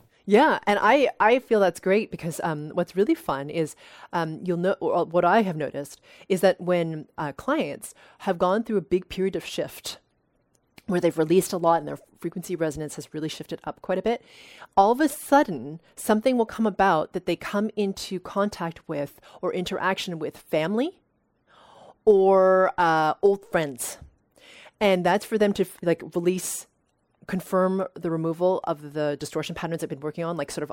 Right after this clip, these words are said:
en masse, you know, like, done in the real world, and to see, like you say, how far you've come. And those moments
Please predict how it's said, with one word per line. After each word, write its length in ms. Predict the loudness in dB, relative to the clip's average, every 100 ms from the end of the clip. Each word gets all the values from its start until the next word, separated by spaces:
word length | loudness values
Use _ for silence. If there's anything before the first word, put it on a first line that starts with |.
| -6
en 100 | -6
masse, 360 | -4 -4 -6 -6
you 40 |
know, 80 | -6
like, 240 | -6 -8
done 300 | -6 -2 -2
in 220 | -4 -6 -8
the 100 | -10
real 380 | -12 -8 -4
world, 200 | 0 -2 -2 -4
and 160 | -2
to 80 | -4
see, 420 | -10 -4 0 0
like 240 | 0 -4 -6
you 80 |
say, 220 | -2 0 0
how 160 | 0
far 280 | -2 2 2
you've 220 | 2 -4
come. 340 | -4 -2 -2 -6 -18 -20 -6
And 160 | 0 2
those 180 | 2 2
moments 480 | 0 2 0 -2